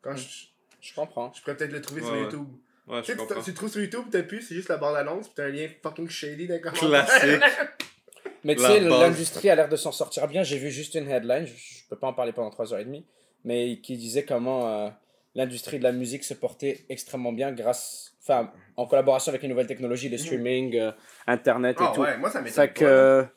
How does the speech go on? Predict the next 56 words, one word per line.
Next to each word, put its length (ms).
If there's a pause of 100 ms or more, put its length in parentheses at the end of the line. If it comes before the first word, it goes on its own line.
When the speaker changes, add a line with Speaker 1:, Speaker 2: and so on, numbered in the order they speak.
(240)
Speaker 2:
sais, 180
même 380
si 240
au 120
début, 320
les 160
industries 360
étaient 200
très 200
frileuses 400
avec 220
Internet, 680
la 160
peur 220
du 140
piratage, 480
ça 120
va 80
Speaker 1:
Mhm. 100
Speaker 2:
tuer 460
toute 160
l'industrie, 500 (520)
bah, 280
il 40
y 40
a 40
plein 160
d'industries 400
qui 80
s'en 100
sortent 240
très 120
bien 120
malgré 260
la 100
transition, 420
quoi. 200 (220)
Speaker 1:
J'ai, 160
j'ai, 160
tu 140
sais, 120
euh, 240
quand 140
il 100
y 40
a 20
eu, 60
j'ai, 180
j'ai 100
oublié 160
c'est 100
quoi 120
le, 160
les, 540 (400)
les 140
prix 440